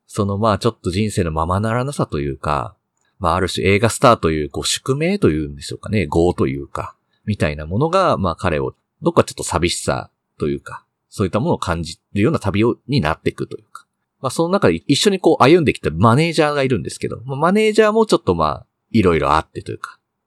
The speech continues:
まあ、二人すごい仲がいい関係性なんですけど、まあ、その関係もちょっと関係解消の危機みたいな感じにもなってしまうというか、っていう話になってって、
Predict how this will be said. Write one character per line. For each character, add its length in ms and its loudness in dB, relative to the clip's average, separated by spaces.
ま 80 -2
あ、 20 -2
二 360 2
人 60 -10
す 100 -4
ご 80 6
い 40 6
仲 240 4
が 120 0
い 60 -4
い 180 -8
関 220 -8
係 120 -2
性 180 -4
な 100 -10
ん 40 -20
で 60 -20
す 140 -16
け 80 -10
ど、 320 -4
ま 80 0
あ、 20 -8
そ 120 -4
の 100 -6
関 180 -2
係 160 2
も 80 -2
ち 80 0
ょ 40 2
っ 60 -2
と 220 -4
関 260 0
係 400 2
解 200 4
消 200 2
の 60 -2
危 140 -4
機 100 -2
み 80 -6
た 100 -8
い 60 -14
な 60 -20
感 160 -2
じ 80 0
に 80 4
も 80 0
な 100 -4
っ 60 -12
て 80 -16
し 120 -10
ま 60 -20
う 100 -20
と 100 -20
い 20 -20
う 120 -20
か、 120 -18
っ 420 -20
て 100 -2
い 80 2
う 60 -2
話 320 -2
に 80 -4
な 80 -14
っ 60 -20
て 140 -18
っ 20 -20
て、 480 -12